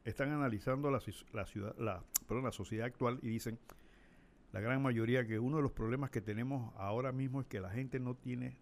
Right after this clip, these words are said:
tiempo para pensar. Estamos tan invadidos de problemas a veces innecesarios, de manera tal que el ser humano actualmente no piensa, no se sienta a pensar.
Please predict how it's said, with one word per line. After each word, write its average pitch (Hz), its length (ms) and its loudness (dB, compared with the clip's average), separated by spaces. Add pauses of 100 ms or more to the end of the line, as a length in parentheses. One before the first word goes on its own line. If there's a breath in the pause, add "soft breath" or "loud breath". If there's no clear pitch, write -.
(140)
tiempo 123 300 -4
para 95 240 -4
pensar. 95 420 -8 (2250 soft breath)
Estamos 151 460 2
tan 175 340 2 (140)
invadidos 143 720 2 (260)
de 107 340 0
problemas 131 760 0 (300)
a 92 120 0
veces 131 400 -2
innecesarios, 107 920 -2 (840 soft breath)
de 113 120 2
manera 160 360 4
tal 175 240 2
que - 80 0
el 131 120 0
ser 165 220 0
humano 156 340 2
actualmente 156 560 0
no 143 200 -4
piensa, 156 480 -4 (460)
no 135 120 0
se 151 140 -4
sienta 175 460 -2
a 107 200 -4
pensar. 95 360 -10